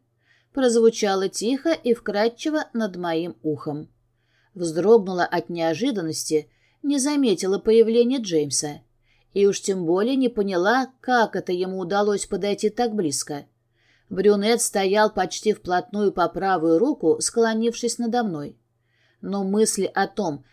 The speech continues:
насколько же я становлюсь невнимательна, быстро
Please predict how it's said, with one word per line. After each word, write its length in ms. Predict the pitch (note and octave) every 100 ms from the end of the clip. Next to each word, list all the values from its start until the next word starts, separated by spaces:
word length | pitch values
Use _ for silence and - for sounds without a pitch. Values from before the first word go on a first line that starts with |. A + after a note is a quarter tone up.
| _
насколько 720 | G3 G#3 G3+ - A3+ A#3 A3+
же 140 | F#3 F#3+
я 180 | G3+ G#3
становлюсь 640 | G#3 F#3+ F#3+ F#3 G#3+ -
невнимательна, 1000 | G3 F3+ E3 E3 A#3 D#4 - D#3 D3+ D3 _ _ _ _
быстро 460 | G#3 C4+ C#4 D#4+